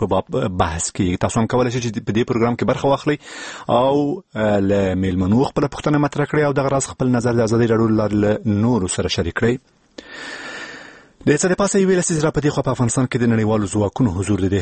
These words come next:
هیواد اقتصاد ته اوږه ورکړې ده. خو اوس چې دا ځواکونه په وتو دي او د بهرنیو سرتیرو اډې هم مخ په تړل کېدو دي، زیاتره هغه افغانان چې د دغو ځواکونو او یا د هغوی په اډو کې کار کړی دی، له اقتصادي ستونزو سره مخامخ کېږي. د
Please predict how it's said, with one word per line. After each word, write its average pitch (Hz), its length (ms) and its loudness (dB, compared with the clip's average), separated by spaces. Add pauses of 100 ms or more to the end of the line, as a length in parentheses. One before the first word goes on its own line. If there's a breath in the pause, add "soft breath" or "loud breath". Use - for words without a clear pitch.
هیواد 104 280 2
اقتصاد - 340 -2
ته - 120 -2
اوږه 101 300 2
ورکړې 90 320 -2
ده. 92 40 -2
خو 113 140 -2
اوس 147 340 2
چې 123 60 -2
دا 92 160 0
ځواکونه 90 460 -2
په 95 60 -2
وتو 90 260 0
دي 110 100 2
او 107 80 2
د 101 120 -2
بهرنیو 101 320 2
سرتیرو 127 540 0
اډې 98 220 -2
هم 107 200 2
مخ 113 140 0
په - 140 -6
تړل 92 280 0
کېدو 98 340 2
دي، 147 100 -2
زیاتره 131 380 0
هغه 135 280 0
افغانان 127 280 2
چې - 120 -4
د 113 120 4
دغو 107 220 2
ځواکونو 101 400 2
او 92 80 2
یا 95 140 2
د 87 80 -2 (100)
هغوی 107 180 0
په - 200 -4
اډو 98 260 2
کې 95 260 0
کار 135 200 2
کړی 131 200 2
دی، 139 100 2 (400 loud breath)
له 104 160 2
اقتصادي 107 540 0 (120)
ستونزو 113 400 0
سره 101 100 0 (100)
مخامخ 87 320 -2
کېږي. 98 380 2 (420 loud breath)
د 123 60 4